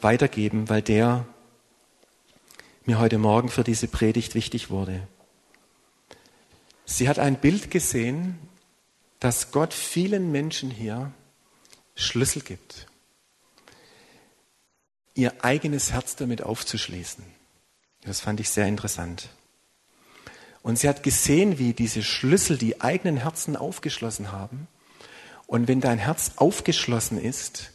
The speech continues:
hat sie gesehen, wie die Liebe Gottes noch viel stärker als bisher in diese Herzen hineinfließen konnte und durch diese Herzen hindurch wieder hinausfließen konnte. Das war das Bild, das diese Frau gehabt hat.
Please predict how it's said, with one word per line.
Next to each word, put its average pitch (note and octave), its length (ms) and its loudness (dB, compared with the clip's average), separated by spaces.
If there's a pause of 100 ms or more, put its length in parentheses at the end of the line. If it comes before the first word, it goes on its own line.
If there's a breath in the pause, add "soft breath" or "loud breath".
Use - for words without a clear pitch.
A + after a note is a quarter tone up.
(440 soft breath)
hat A#2+ 180 -2
sie - 120 -4
gesehen, C3 460 2
wie C3 80 0
die A#2+ 140 0
Liebe D3 280 2
Gottes C3 440 -2
noch A2+ 100 -6
viel - 400 -6
stärker C#3 540 -2
als A2+ 200 -8
bisher A#2 380 -4
in B2+ 80 -4
diese A2 220 -2
Herzen A#2 440 -6 (240 loud breath)
hineinfließen B2 760 0
konnte C3 400 -6 (320 loud breath)
und C3+ 240 2
durch F3+ 240 4
diese C#3+ 200 2
Herzen C3 360 0
hindurch B2+ 640 -4 (260 loud breath)
wieder B2 360 0 (140)
hinausfließen A#2+ 800 -2
konnte. F#2 300 -6
Das A#2 200 -2
war A#2+ 140 0
das - 180 -4
Bild, C3 380 0 (480 loud breath)
das - 160 -2
diese A2+ 240 -2
Frau G#2+ 300 -2
gehabt G2 420 -6
hat. - 260 -14